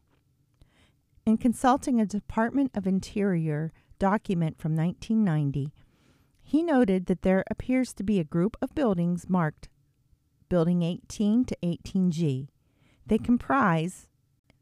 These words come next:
in part, a power plant laboratory and cryonic cold storage facility.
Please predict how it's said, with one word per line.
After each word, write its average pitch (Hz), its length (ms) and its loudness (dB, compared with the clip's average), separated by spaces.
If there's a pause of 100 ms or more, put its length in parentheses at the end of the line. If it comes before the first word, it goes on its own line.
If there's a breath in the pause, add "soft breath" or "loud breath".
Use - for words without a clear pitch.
(120)
in 180 160 2
part, 175 480 2 (320)
a - 80 -4
power 208 360 0
plant 220 400 -2
laboratory 214 760 -2 (180)
and 180 140 0
cryonic 185 760 0 (180)
cold 196 280 -2
storage 180 480 -2
facility. 151 640 -4